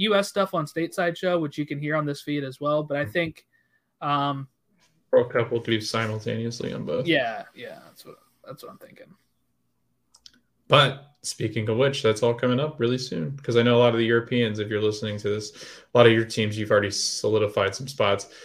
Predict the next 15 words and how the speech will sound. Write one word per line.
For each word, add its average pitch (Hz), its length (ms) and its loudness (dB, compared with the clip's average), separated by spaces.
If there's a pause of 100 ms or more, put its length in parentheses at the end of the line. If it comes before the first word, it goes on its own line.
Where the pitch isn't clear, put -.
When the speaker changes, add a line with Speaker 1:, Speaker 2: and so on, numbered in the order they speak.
(280)
Speaker 2:
Italy 147 380 8
and 117 200 2
Portugal 117 520 6
is 113 80 -4
one 117 160 0
I'm 113 80 -2
still 113 180 0
watching 117 320 0
'cause 113 140 -4
I'm 104 100 -4
like, 98 160 -4
uh, 104 160 2
I'm 110 240 -6
really 117 240 2
interest-, 110 400 -8